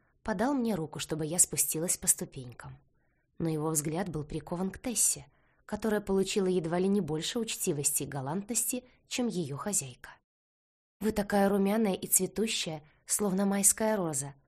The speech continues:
краснея поведал он ей. Девушка смущенно хихикала,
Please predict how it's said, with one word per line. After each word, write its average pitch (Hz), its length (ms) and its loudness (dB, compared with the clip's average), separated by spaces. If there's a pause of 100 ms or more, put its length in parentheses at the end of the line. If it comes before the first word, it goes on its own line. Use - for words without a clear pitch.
(280)
краснея 175 520 0
поведал 151 500 -2
он 160 160 -4
ей. 131 380 -10 (720)
Девушка 170 460 0
смущенно 165 480 0
хихикала, 143 680 -8